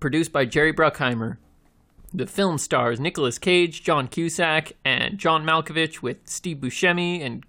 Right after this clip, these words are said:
Colm Meaney and Danny Trejo and J-, Dave Chappelle and Ving Rhames and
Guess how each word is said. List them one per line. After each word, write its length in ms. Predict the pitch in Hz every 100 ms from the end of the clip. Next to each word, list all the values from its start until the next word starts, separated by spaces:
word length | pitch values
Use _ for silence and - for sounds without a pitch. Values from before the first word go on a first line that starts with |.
| -
Colm 360 | - 165 151 151
Meaney 340 | 180 175 175
and 280 | 151 117 127 -
Danny 260 | 151 151
Trejo 560 | - 170 165 165 165 143
and 260 | 117 120
J-, 260 | - 151 147
Dave 320 | - 151 156
Chappelle 600 | 151 - - 175 170 165 - - - -
and 140 | 139
Ving 220 | 131 175
Rhames 400 | 160 180 202 196
and 160 | 147